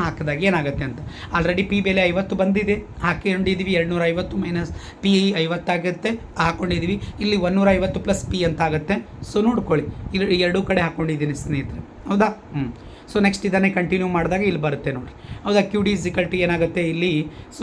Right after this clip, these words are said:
ಇಲ್ಲಿ ನೋಡಿ, so ಎರಡುನೂರ ಐವತ್ತು ಮೈನಸ್ ಪಿ ಮಾಡಿದ್ರೆ ಎರಡುನೂರು ಆಗುತ್ತೆ. So ಇಲ್ಲಿ ಒಂದೂರ ಐವತ್ತು ಪ್ಲಸ್ ಪಿ, ಒಂದೂರ ಐ-, ಐವತ್ತು ಪ್ಲಸ್ ಐವತ್ತು ಮಾಡಿದ್ರೆ ಎರಡುನೂರು. ಆಯ್ತಲ್ರಿ? ಅಲ್ಲಿ ನೂರ ಅರವತ್ತು, ನೂರ ಅರವತ್ತು ಬಂದಿತ್ತು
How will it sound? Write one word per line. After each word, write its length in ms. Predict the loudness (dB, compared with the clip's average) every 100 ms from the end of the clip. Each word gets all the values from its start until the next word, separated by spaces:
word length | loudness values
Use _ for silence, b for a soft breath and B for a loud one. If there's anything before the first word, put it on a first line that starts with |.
| 2
ಇಲ್ಲಿ 160 | 2 2 2
ನೋಡಿ, 180 | 2 2 0 -4 B -12
so 60 | 2 4
ಎರಡುನೂರ 320 | 4 2 4 4 4
ಐವತ್ತು 260 | 2 0 2
ಮೈನಸ್ 240 | 2 2 -2 0
ಪಿ 80 | 2 4
ಮಾಡಿದ್ರೆ 240 | 2 2 4
ಎರಡುನೂರು 320 | 2 2 0 0
ಆಗುತ್ತೆ. 260 | -2 -2 -4 B B 0
So 60 | 2
ಇಲ್ಲಿ 140 | 4 4 4
ಒಂದೂರ 280 | 2 4 4 4
ಐವತ್ತು 320 | 2 0 0 0
ಪ್ಲಸ್ 200 | 0 -2 -2
ಪಿ, 120 | -2 0 0 0 0
ಒಂದೂರ 260 | 2 4 4 4
ಐ-, 140 | 2 0 B B 0 2
ಐವತ್ತು 280 | 2 0 0
ಪ್ಲಸ್ 200 | 0 2 4 4
ಐವತ್ತು 240 | 4 -2 0
ಮಾಡಿದ್ರೆ 260 | 0 2 4
ಎರಡುನೂರು. 300 | 4 0 -6 -10 -4
ಆಯ್ತಲ್ರಿ? 400 | 0 2 2 0 -4 B
ಅಲ್ಲಿ 140 | -2 0 2
ನೂರ 100 | 4 4
ಅರವತ್ತು, 300 | 4 2 2 4
ನೂರ 120 | 2 4
ಅರವತ್ತು 240 | 2 2
ಬಂದಿತ್ತು 280 | 0 2 0